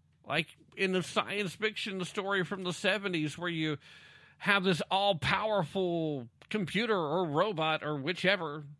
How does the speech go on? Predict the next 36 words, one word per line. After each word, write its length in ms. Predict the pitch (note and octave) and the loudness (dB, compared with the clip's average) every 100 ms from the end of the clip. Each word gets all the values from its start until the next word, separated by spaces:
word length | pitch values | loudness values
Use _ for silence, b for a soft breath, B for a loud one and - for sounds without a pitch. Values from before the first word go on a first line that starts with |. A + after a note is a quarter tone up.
| _ b b b b | _ b b b b
and 420 | D3+ D#3+ E3+ D3 C#3+ | 8 8 8 4 -2
all 220 | - F3 | -2 -2
of 100 | F#3+ | 0
a 60 | F3 | -2
sudden 320 | - F#3+ E3+ | 2 2 2
the 160 | D#3+ F3+ | 0 2
only 200 | A3 G#3+ | 2 4
way 140 | G#3+ | 4
to 80 | G3 | 4
beat 220 | G3+ F#3+ | 0 0
them 180 | F#3+ E3+ | 0 0
is 100 | D#3 | 0
to 140 | F3 | -2
introduce 360 | F#3+ F#3+ F#3 D#3+ | 0 2 2 2
a 60 | E3 | 2
logic 460 | D#3 F3+ E3+ - | 4 2 2 0
problem 440 | F3+ D#3 C#3+ D3 C#3 | 4 4 4 0 2
where 200 | C#3 B2+ | 0 0
they 440 | B2+ C3+ C3+ C3 - _ b b b b b b b b - | 0 0 0 -2 -10 _ b b b b b b b b -12
simply 560 | - E3 D#3+ C#3 C3+ A2+ | -2 -2 0 0 0 -4
cannot 500 | - D#3+ D#3 C#3+ A#2+ | 0 2 2 0 -2
do 240 | C3 C#3+ | -2 0
what 160 | C#3 B2+ | 0 -2
they're 140 | B2+ | -4
programmed 540 | A2+ C#3 C3 C3 B2 A#2 | -4 -4 -2 0 -2 -2
to 100 | A#2+ | -4
do 340 | C3 C3 B2+ | -2 0 0
without 540 | A#2+ A#2 - C#3 C3+ A#2 | -2 -4 -4 -4 -4 -4
violating 840 | A2+ C3 C3+ C3+ B2 C3 B2+ B2+ | -4 -2 0 0 0 0 0 -2
their 120 | B2 | -4
programming, 720 | A#2 C#3+ B2+ A#2+ A2+ G#2 G#2 G#2 B B B | -2 -2 -2 -2 -4 -4 -8 -10 B B B
and 340 | C#3 C#3+ C3+ B2+ B B B - | -2 0 0 -4 B B B -6
it 300 | D#3+ C#3+ - | -4 -4 -2
causes 440 | C#3+ C3+ A#2+ A2+ | 0 0 0 -4
a 120 | A2 | -6
breakdown. 640 | F#2+ - G#2+ G#2+ - F2+ | -8 -10 -8 -8 -8 -16